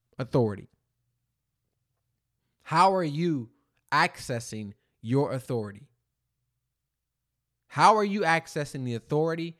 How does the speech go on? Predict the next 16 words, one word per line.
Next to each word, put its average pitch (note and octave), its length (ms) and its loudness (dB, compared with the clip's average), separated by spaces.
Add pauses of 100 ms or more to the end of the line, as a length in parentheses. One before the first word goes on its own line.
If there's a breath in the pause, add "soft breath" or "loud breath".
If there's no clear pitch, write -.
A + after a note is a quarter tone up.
(140)
that - 240 -10
you F3+ 120 0
have B2 400 -2 (340)
to C3+ 120 -8
do C#3 280 0
whatever G#3 760 -4
it - 60 -12 (100)
is C3+ 440 0
you C#3+ 100 -4
know D3 280 0
you C#3+ 220 -6
need C3+ 240 -4
to - 80 -18
be B2 120 -8
doing, C3 340 -6 (320 soft breath)
or A3+ 440 6